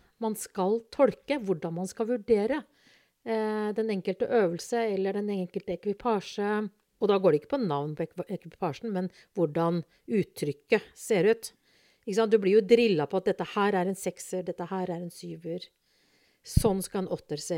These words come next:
ut, ikke sant? Sånn at da blir den vurderingen, den blir, eh, kommer inn i et, eh, tolkningsfellesskap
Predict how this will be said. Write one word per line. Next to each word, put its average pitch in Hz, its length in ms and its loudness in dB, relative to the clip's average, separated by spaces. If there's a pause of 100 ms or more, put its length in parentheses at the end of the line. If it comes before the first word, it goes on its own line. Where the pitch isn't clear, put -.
(140)
ut, - 240 -12
ikke 190 220 -10
sant? 185 360 -8 (340)
Sånn 240 260 -2
at 233 300 0
da 214 220 2
blir 214 280 2
den 196 180 2
vurderingen, 185 680 2
den 214 240 0
blir, 180 320 -2
eh, 190 260 -2
kommer 185 340 -4
inn 160 260 -6
i 170 100 -2
et, 175 180 -6
eh, 185 120 -4
tolkningsfellesskap 175 1120 -6